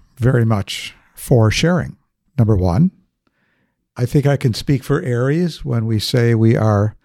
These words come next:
super stoked and very excited that you have stepped up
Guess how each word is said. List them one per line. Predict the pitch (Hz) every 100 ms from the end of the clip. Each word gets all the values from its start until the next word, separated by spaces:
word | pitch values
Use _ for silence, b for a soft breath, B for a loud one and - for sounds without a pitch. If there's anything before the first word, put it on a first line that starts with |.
| b b b b
super | b - 160 143
stoked | - 135 165 - -
and | 226 120
very | 110 123 127
excited | 110 - 135 135 147
that | 113 95
you | 131
have | 127 117
stepped | - - 123 - - _ -
up | 98 127 -